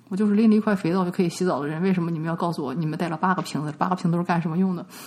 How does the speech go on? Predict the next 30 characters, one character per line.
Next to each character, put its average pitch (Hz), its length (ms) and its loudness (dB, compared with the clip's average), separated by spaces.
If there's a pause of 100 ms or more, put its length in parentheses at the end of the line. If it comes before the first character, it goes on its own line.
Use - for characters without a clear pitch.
(760)
然 196 120 2
后 202 140 4
终 208 180 6
于 208 40 8
有 180 120 4
一 160 60 2
个 175 100 0
人 165 80 -4
就 170 140 -2
解 135 160 -4
答 160 100 -2
了 160 80 0
我 143 60 -4
的 151 80 -2
问 165 160 -2
题， - 300 -8
跟 175 160 -2
我 175 100 2
讲 165 260 -4
为 180 140 0
什 170 100 -2
么 151 200 -6
要 160 300 -2
带 156 300 -6
湿 - 260 -6
巾 175 340 -2
和 135 440 -8 (460)
面 185 160 0
巾 175 200 0
纸， - 200 -4